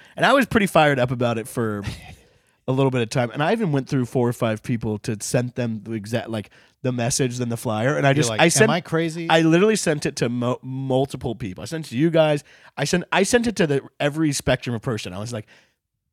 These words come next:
Speaker 1: 'cause at first I was like, "Who can I hit up?" I was like, "Oh, I know a guy who's a hothead and will
Speaker 2: Yeah.
Speaker 1: also agree with me." And I was like, "No, you know, I gotta really make sure I'm not crazy."
Speaker 2: Yeah.
Speaker 1: And so then, uh, yeah, did the show,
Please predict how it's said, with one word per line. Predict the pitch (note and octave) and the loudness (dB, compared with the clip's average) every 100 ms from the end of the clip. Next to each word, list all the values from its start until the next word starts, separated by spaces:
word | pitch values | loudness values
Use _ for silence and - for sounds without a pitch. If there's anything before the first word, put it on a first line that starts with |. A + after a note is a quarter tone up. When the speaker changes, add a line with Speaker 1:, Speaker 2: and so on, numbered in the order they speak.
| _ _ _ | _ _ _
Speaker 1:
'cause | - | -18
at | - | -12
first | F#3 D#3+ | -10 -6
I | |
was | C3+ | -6
like, | C3 A2+ | -6 -2
"Who | E3 | -2
can | F3 | -2
I | C3 | -6
hit | C3+ C3+ | -4 -2
up?" | A#2+ | -4
I | A#2+ | -4
was | G#2+ | -8
like, | G2+ - | -10 -8
"Oh, | B2+ | -4
I | A2+ | -2
know | B2 A#2 | -2 -4
a | |
guy | G#2 G2 | -4 -6
who's | F#2+ | -8
a | F#2+ | -8
hothead | A2+ G#2 G2+ F#2 | -8 -8 -8 -10
and | F#2+ | -10
will | F#2 F2+ D#2 _ _ _ - | -10 -12 -14 _ _ _ -14
Speaker 2:
Yeah. | A#2 F2+ - - | -12 -12 -18 -8
Speaker 1:
also | B2+ B2 - F#2+ | -4 -4 -6 -8
agree | E2+ F#2 F2+ | -8 -8 -10
with | D#2+ - | -12 -14
me." | E2+ | -18
And | - _ - | -18 _ -10
I | |
was | C3 | -8
like, | B2+ B2 | -8 -4
"No, | C3 | -2
you | B2 | -2
know, | A2+ G#2 | -2 -4
I | |
gotta | A2 C3+ A2+ | -4 -4 -6
really | G#2 G2+ G#2+ G2+ | -8 -8 -8 -6
make | F#2+ F2 | -10 -10
sure | G#2 D#2+ | -10 -10
I'm | E2 | -12
not | E2+ - | -14 -16
crazy." | - D#2+ - - _ _ | -18 -16 -18 -20 _ _
Speaker 2:
Yeah. | A2+ G2+ - | -8 -8 -6
Speaker 1:
And | C3+ | -4
so | - C3 | 0 0
then, | A#2+ B2 A#2 A2+ | 0 -2 -2 -4
uh, | G#2+ G#2 G2 _ _ | -6 -8 -10 _ _
yeah, | - F#2+ - _ _ _ - | -12 -12 -12 _ _ _ -8
did | B2+ | -6
the | |
show, | A#2+ A#2+ G#2 | -4 -4 -6